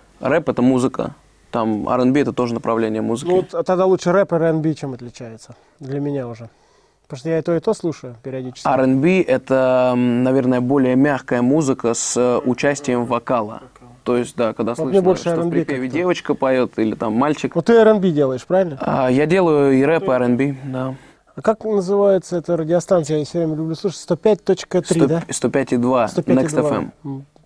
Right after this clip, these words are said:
Speaker 2: вообще сильно. Вот я все время там на ней пропадаю. Водитель меня не понимает, конечно, мой. Он говорит: "Ты че, блядь, Олег, как ты это можешь слушать?"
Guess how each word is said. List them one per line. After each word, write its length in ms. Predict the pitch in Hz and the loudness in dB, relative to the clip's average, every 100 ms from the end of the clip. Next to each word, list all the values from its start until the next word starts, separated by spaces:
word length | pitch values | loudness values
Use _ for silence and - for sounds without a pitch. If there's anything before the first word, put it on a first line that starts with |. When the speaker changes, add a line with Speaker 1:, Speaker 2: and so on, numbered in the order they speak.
| _ | _
Speaker 2:
вообще 320 | 143 - 160 | -8 -6 -8
сильно. 320 | 131 170 135 127 | -6 -6 -6 -6
Вот 100 | 135 | -10
я 80 | |
все 160 | 131 160 | -8 -4
время 220 | 151 127 | -4 -6
там 220 | 107 117 - _ - - - _ | -10 -18 -18 _ -20 -20 -20 _
на 160 | 160 190 | 2 4
ней 160 | 196 | 4
пропадаю. 500 | 160 156 160 156 147 | 4 0 2 4 4
Водитель 300 | 147 190 208 | 4 2 2
меня 160 | 180 175 | 2 4
не 80 | 170 | 4
понимает, 440 | 170 165 156 131 | 2 0 2 0
конечно, 380 | 120 123 120 131 | -4 -10 -10 -12
мой. 180 | 127 120 | -12 -10
Он 80 | 139 | -6
говорит: 180 | 165 202 | -4 -2
"Ты 120 | 202 | -2
че, 160 | 208 190 | 2 0
блядь, 260 | 143 143 | 2 -4
Олег, 340 | 139 165 165 139 - - 403 - | -4 -2 -2 -4 -10 -6 -6 -2
как 180 | 214 208 | -2 2
ты 100 | 208 | 2
это 100 | 196 | 2
можешь 200 | 196 - | 0 0
слушать?" 340 | 202 190 147 | 0 0 -4